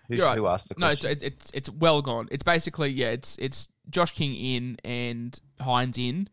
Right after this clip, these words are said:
Speaker 1: I,
Speaker 2: for, for Crichton
Speaker 1: I can see
Speaker 2: and
Speaker 1: Josh King becoming a problem.
Speaker 2: Yeah.
Speaker 1: I know he's highly talked about, but he's played for multiple clubs, and, yeah, he's doing okay at the moment, uh, for Melbourne. But, you know, Smith is Smith. Like, he,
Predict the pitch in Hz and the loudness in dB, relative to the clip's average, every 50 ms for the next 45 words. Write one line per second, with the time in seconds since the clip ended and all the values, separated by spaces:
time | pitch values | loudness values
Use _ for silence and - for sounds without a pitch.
0 | _ - 117 139 156 - _ _ _ _ - - 135 131 - - 139 131 - - | _ 4 4 4 4 2 _ _ _ _ -4 -4 -4 -2 -2 -4 -4 -2 0 2
1 | 147 139 139 110 143 156 - 185 170 160 - 170 151 139 127 147 139 139 - - | 6 6 8 8 8 6 6 4 2 4 4 4 4 6 6 6 4 4 2 0
2 | - 147 131 127 117 113 - - 123 113 113 113 113 107 - - 110 98 107 127 | 0 -2 0 0 -2 -4 -4 -2 -2 -2 -2 -2 -4 -4 0 0 0 2 2 0
3 | 143 160 165 - _ - 139 135 127 123 120 117 120 117 117 120 117 123 127 117 | -2 -2 -6 -14 _ -8 -2 0 2 2 4 4 4 4 2 2 0 -2 -4 -4
4 | - - - - - _ _ - - - 123 117 113 110 107 101 - - 113 101 | -2 -2 -4 -6 -8 _ _ -12 -2 4 6 6 6 6 4 0 -2 -2 -2 -2
5 | - 113 98 104 101 95 - 101 101 98 - - 127 120 - - 104 104 101 101 | -2 0 2 4 4 4 2 -2 -6 -4 2 4 2 2 2 0 0 0 0 0
6 | 87 87 _ - 107 101 95 87 - - 98 98 95 92 92 - - 120 110 104 | -2 -8 _ 2 4 4 4 2 0 -6 -6 -4 -4 -4 -4 -4 -4 -4 -2 -2
7 | 98 92 92 - - - 95 95 95 95 _ - 95 92 92 95 95 95 95 - | -2 -4 -4 -6 -6 -4 -4 -2 -2 -4 _ -10 -8 -6 -6 -4 -4 -6 -8 -10
8 | _ _ _ _ _ - - 92 92 87 - - - 98 98 98 95 92 98 98 | _ _ _ _ _ -12 -8 -6 -6 -6 -6 -6 -6 -4 -2 -2 -2 -2 -2 -4
9 | 92 92 85 92 87 87 _ _ _ _ - - - - - - - - _ _ | -4 -4 -6 -6 -8 -8 _ _ _ _ -20 -20 -20 -20 -20 -20 -20 -20 _ _
10 | - 117 107 98 95 - - - - - 123 113 - - - - - - - - | -6 -2 -2 -2 0 0 -2 -2 0 0 -2 -4 -4 -8 -20 -20 -20 -20 -20 -20
11 | _ _ _ - - 110 98 - - - - 101 95 90 - _ - 101 90 90 | _ _ _ -14 -10 -6 -2 -2 -2 -2 -4 -6 -8 -10 -10 _ -4 -2 -2 -2
12 | 87 - - 95 95 - 92 101 | -2 -6 -10 -12 -12 -12 -16 -20